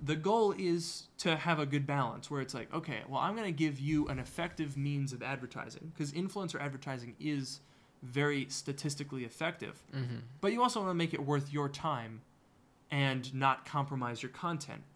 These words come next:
Speaker 1: in any way. So that's, that's really important to keep in mind. Oh, Adrian just said, "You're both
Speaker 2: <laughs>
Speaker 1: worth a lot to me." Thank you.
Speaker 2: Aw.
Speaker 1: Thank you, Adrian.
Speaker 2: That's very nice.
Speaker 1: I'm glad.
Speaker 2: Yeah. <laughs>
Speaker 1: That's very wholesome.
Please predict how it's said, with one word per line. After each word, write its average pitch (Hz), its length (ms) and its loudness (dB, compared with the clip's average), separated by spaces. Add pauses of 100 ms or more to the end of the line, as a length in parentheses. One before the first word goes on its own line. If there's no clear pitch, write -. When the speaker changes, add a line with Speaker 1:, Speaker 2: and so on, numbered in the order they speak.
Speaker 1:
in 131 100 -4
any 113 180 -4
way. 113 140 -10 (1040)
So 143 240 4
that's, 151 580 2 (440)
that's 147 300 2
really 143 300 2
important 127 420 -4
to 127 60 -10
keep 123 200 -4
in 120 60 -6
mind. 113 340 -2
Oh, 127 180 0
Adrian 139 400 4
just 135 180 -4
said, 120 340 -4 (1000)
"You're 135 160 2
both 139 340 6
Speaker 2:
<laughs> - 0 -
Speaker 1:
worth 135 220 2
a 135 40 2
lot 127 300 6
to 131 100 -4
me." 110 180 -8 (100)
Thank 139 400 8
you. 190 60 6
Speaker 2:
Aw. 131 340 0 (180)
Speaker 1:
Thank 151 220 0
you, 139 80 2
Adrian. 113 500 -2
Speaker 2:
That's 131 160 -2
very 117 240 4
nice. 101 500 -4
Speaker 1:
I'm 139 120 0
glad. 123 380 0 (1040)
Speaker 2:
Yeah. - 220 4 (120)
<laughs> 139 140 -2
Speaker 1:
That's 151 220 4
very 151 200 4
wholesome. 123 440 -2